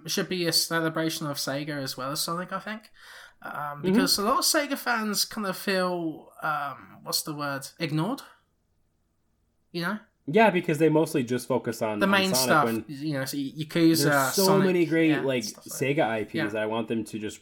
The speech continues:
Speaker 2: resurrect. I mean, you know,
Speaker 1: You could even have a Valkyria
Speaker 2: so many.
Speaker 1: Chronicles level, which would be really <laughs> cool.
Speaker 2: Yeah.
Speaker 1: Right? Um,
Speaker 2: Yeah, so if they went, if they went, like, the Smash Brothers and, like, Mario Kart route,
Speaker 1: Yeah.
Speaker 2: where they kinda just expanded, uh, you know, open up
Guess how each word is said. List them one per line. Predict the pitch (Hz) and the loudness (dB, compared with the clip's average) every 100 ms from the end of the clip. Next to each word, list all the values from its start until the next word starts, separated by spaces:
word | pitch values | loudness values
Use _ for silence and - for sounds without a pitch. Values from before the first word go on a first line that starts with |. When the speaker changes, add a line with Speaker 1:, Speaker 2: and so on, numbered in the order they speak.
| - | -6
Speaker 2:
resurrect. | 117 110 104 107 104 95 - | -2 -2 -2 -4 -4 -8 -10
I | 107 | -6
mean, | 107 101 123 | -6 -4 -2
you | |
know, | 117 107 | -2 -2
Speaker 1:
You | |
could | 208 | -4
even | 226 233 | -2 -2
have | 214 190 | 0 2
a | 165 | 4
Valkyria | 170 175 - 175 277 | 4 4 2 0 4
Speaker 2:
so | - | 4
many. | 127 | 4
Speaker 1:
Chronicles | 156 143 139 139 131 117 135 | 2 0 -2 -8 -8 -8 -6
level, | 123 127 | -6 -8
which | 123 110 - | -16 -14 -14
would | 123 | -14
be | 120 120 | -14 -14
really | 123 123 | -14 -12
<laughs> | |
cool. | - 156 160 - _ - - - _ _ _ _ _ _ | -8 -8 -8 -16 _ -20 -20 -20 _ _ _ _ _ _
Speaker 2:
Yeah. | - 135 120 - | -2 0 0 -4
Speaker 1:
Right? | 147 185 - _ _ - - - | -6 -8 -10 _ _ -20 -20 -10
Um, | 170 165 170 | -2 2 6
Speaker 2:
Yeah, | 202 | 6
so | 202 196 | 6 4
if | |
they | 208 | 6
went, | 208 202 | 4 2
if | 160 | 0
they | 175 | 4
went, | 180 180 | 4 4
like, | 160 151 | 4 2
the | |
Smash | 151 151 139 139 | 0 2 2 2
Brothers | 147 139 139 135 | 2 4 4 2
and, | 127 | 0
like, | 113 113 | -2 0
Mario | 113 120 120 | 2 2 2
Kart | 110 104 | 0 -2
route, | 98 104 | -4 -4
Speaker 1:
Yeah. | 131 | -4
Speaker 2:
where | 110 | -4
they | 107 | -4
kinda | 120 107 | -2 -4
just | 104 110 | -4 -8
expanded, | - - 107 107 107 104 104 113 | -8 -4 -2 -2 -4 -6 -10 -8
uh, | 110 101 104 | -6 -4 -4
you | 117 | -4
know, | 110 123 | -2 -2
open | 131 139 | 0 2
up | 123 - | 0 0